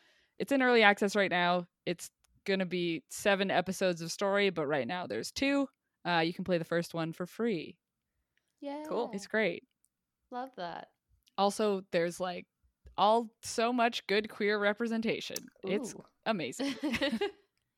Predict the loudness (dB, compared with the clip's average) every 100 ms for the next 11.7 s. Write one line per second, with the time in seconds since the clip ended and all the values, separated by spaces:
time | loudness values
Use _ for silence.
0 | _ _ _ _ _ _ _ 0 0 0
1 | -6 -14 _ 4 4 4 0 -2 -2 -4
2 | -6 -8 -6 -6 -4 -10 -12 -20 -14 -2
3 | 0 2 -2 -6 -8 -8 -6 -8 -8 -6
4 | -6 -6 -8 -12 -8 -6 -6 -10 -10 -10
5 | -10 -6 -4 -4 -6 -8 -10 -14 -14 -16
6 | -16 -18 -18 -18 -20 _ _ _ _ -14
7 | -8 -6 -6 -8 -8 -6 -4 -2 -4 -4
8 | -4 -4 -6 -6 -2 -2 -4 -6 -6 -6
9 | -8 -8 -8 -10 -8 -8 -8 -6 -4 -4
10 | -8 -10 -8 -8 -10 -10 -8 -8 -10 -14
11 | _ -10 -8 -10 -8 -10 -10